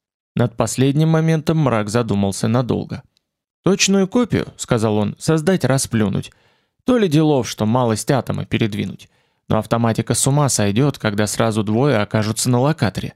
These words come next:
да еще в разных местах". "Думай, мрак, думай. Военные хитрости по твоей части". "А по твоей что?"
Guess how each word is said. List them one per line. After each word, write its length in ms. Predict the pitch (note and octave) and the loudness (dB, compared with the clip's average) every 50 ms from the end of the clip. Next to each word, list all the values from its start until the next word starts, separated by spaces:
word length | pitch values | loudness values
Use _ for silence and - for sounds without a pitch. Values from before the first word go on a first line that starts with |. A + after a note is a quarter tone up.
| _ _ _ _ _ - | _ _ _ _ _ 0
да 80 | - | 0
еще 240 | D3 C#3+ - - D3 | 2 2 2 0 0
в 60 | B2+ | 2
разных 320 | D3 C3+ A#2+ A#2 B2 G#2+ C#3 | 0 0 0 0 0 0 0
местах". 440 | C#3+ C3+ - - G2+ - - - _ _ _ _ _ _ _ _ _ _ _ _ _ _ _ _ _ _ _ | 0 0 0 -2 -4 -4 -6 -12 _ _ _ _ _ _ _ _ _ _ _ _ _ _ _ _ _ _ _
"Думай, 440 | B2 G#2+ C3 C#3+ D#3 D3+ C#3+ C3+ C3 | -2 0 0 2 2 2 2 2 4
мрак, 360 | B2+ B2+ B2+ A#2+ G#2+ G2 G2+ | 2 2 2 0 0 -2 0
думай. 520 | G2 C3+ D#3+ D#3+ D3 B2+ A2+ G2+ - - _ _ _ - | 0 0 2 2 2 2 2 0 -2 -6 _ _ _ -4
Военные 560 | - A2 A2+ B2 C#3+ E3+ F3 F3+ F3+ F3 E3 | -2 0 2 2 2 2 2 4 4 2 2
хитрости 460 | - - F#3 - D#3+ E3 D3 - - | 2 0 0 0 2 0 0 0 -2
по 140 | D#3 - - | -2 0 0
твоей 280 | - E3 D#3+ C#3+ C#3 C#3 | 0 2 2 2 2 2
части". 420 | - C#3 A2 G2+ - - F2 - _ _ _ _ _ _ _ _ _ _ | 2 2 0 0 -4 -8 -10 -14 _ _ _ _ _ _ _ _ _ _
"А 120 | - B2+ C3 | -2 -2 0
по 120 | - C#3 | 0 0
твоей 340 | - B2+ B2 A2 A2 A2 A2 | 2 2 2 2 2 2 0
что?" 340 | - - - C#3 C3+ C3 | 0 0 0 0 0 -2